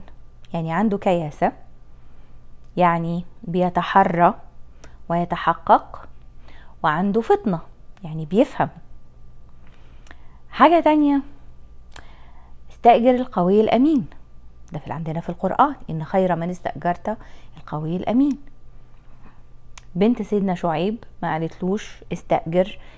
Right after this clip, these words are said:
اللي بيصلي، استأجر اللي بيصوم، استأجر المؤمن، استأجر المسلم". حطت شرطين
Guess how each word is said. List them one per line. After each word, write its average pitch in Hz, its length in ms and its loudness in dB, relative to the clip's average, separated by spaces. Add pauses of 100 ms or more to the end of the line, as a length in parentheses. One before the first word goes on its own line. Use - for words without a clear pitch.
(160)
اللي 160 120 -4
بيصلي، 214 540 6 (600)
استأجر 165 480 0
اللي 208 120 4
بيصوم، 240 520 4 (380)
استأجر 185 500 0
المؤمن، 214 480 4 (240)
استأجر - 460 2
المسلم". 226 540 2 (1900)
حطت 226 280 2
شرطين 285 500 0